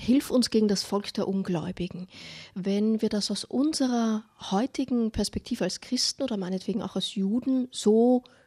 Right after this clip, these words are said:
hören, heute im Rahmen eines Treffens, bei dem es um Frieden geht, dann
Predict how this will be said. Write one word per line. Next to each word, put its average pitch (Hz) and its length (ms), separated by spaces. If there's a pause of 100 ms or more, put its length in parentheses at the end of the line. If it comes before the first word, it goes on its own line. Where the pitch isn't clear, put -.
hören, 185 520 (120)
heute 175 340
im 233 340
Rahmen 202 400
eines 196 440
Treffens, 233 500
bei 202 120
dem 202 180
es - 180 (180)
um 185 140
Frieden 233 500
geht, 254 460 (640)
dann 214 360